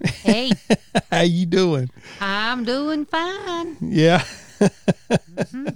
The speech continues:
Speaker 1: Fine as frog's hair.
Speaker 2: Yeah, buddy. We've been having fun already.
Speaker 1: Mm-hmm.
Speaker 2: And then I hit the record button and, uh, oh boy,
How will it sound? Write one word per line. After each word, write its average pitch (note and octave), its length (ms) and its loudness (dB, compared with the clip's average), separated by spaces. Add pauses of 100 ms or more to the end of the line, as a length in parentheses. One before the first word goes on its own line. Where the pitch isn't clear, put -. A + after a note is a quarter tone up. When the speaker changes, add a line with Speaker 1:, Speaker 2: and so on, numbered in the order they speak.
Speaker 1:
Fine A3 300 -4
as C#4 80 -8
frog's E4 520 -2
hair. B3+ 340 0 (100)
Speaker 2:
Yeah, C#3 280 2
buddy. D3 520 2
We've C#3 200 0
been C3+ 120 2
having C#3 300 4
fun C#3+ 320 2
already. C3 560 4 (200)
Speaker 1:
Mm-hmm. A3 600 -6 (360)
Speaker 2:
And B2 140 -8
then C3+ 140 -2
I C3+ 80 -4
hit B2+ 240 -2
the D3+ 80 -4
record C#3 540 2
button C3+ 400 4
and, A#2 240 2
uh, A#2 180 -2 (220)
oh C#3+ 160 -4
boy, C3+ 420 2